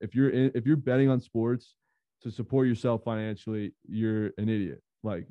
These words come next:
you're actually dumb, because you're not gonna support yourself financially. You should have another source of income,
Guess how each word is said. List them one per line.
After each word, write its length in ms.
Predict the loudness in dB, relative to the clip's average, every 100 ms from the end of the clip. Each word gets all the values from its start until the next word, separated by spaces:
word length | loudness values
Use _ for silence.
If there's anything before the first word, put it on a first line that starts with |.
| -4
you're 140 | -2
actually 300 | 0 -2 -2
dumb, 280 | -2 -4 -8 -14 _ _ -6
because 280 | -2 2 2
you're 180 | 4 4
not 220 | 4 2
gonna 160 | 0 -2
support 280 | -2 -4
yourself 340 | -4 -6 -10 -6
financially. 640 | -6 -4 -6 -4 -2 -2 _ _ -4
You 120 | -4
should 160 | 0 4
have 260 | 6 6
another 240 | 4 4 0
source 340 | 0 -4 -4
of 80 | -6
income, 520 | -6 -6 -4 -4